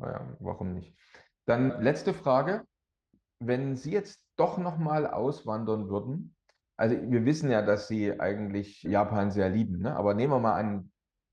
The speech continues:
Sie m-, müssten, wollten doch noch mal das Land wechseln.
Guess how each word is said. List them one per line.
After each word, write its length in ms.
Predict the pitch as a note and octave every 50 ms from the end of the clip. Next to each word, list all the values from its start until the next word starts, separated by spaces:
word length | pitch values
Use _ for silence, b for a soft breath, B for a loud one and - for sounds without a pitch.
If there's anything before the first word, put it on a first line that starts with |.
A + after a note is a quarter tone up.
| _ -
Sie 140 | G#2+ G#2+ A2+
m-, 340 | A2+ A#2+ C3 C#3 - - -
müssten, 960 | - A2 A2 G2+ G#2+ G#2+ A2+ C3+ D#3+ D#3+ D#3+ - - - C#3 C3+ C3 C3 A#2+ G#2+
wollten 460 | G#2+ B2 C#3 D3 D3 C3+ C3+ C3 A#2+
doch 200 | A#2 A#2+ - D3
noch 180 | B2+ A#2+ B2
mal 580 | A#2+ A2 A2 A2+ A2+ A2+ A2+ A#2 A2+ A2 G2 -
das 160 | - G#2 - -
Land 220 | G#2+ B2 B2+ -
wechseln. 540 | G#2 G#2+ - - - A#2 C3+ E3+ F3+ -